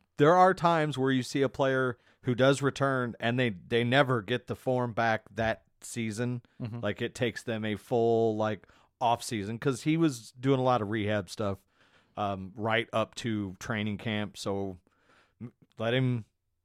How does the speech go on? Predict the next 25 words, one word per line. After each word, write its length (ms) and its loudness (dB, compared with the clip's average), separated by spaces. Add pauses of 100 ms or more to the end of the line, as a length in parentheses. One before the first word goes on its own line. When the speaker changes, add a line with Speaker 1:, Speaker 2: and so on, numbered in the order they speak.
Speaker 1:
have 280 2
his 200 0
full 320 4
year 420 4
of, 320 -2
you 80 -2
know, 220 0
healthy 400 2
workouts 540 0
and 100 -8
things 220 -4
like 180 -4
that. 220 -2 (240)
See 220 0
how 140 6
he 80 4
comes 280 -2
back 240 0
next 340 -4
year 160 0
before 420 -2
I 180 -2
even 280 -8
consider, 800 -4 (420)
uh, 260 -6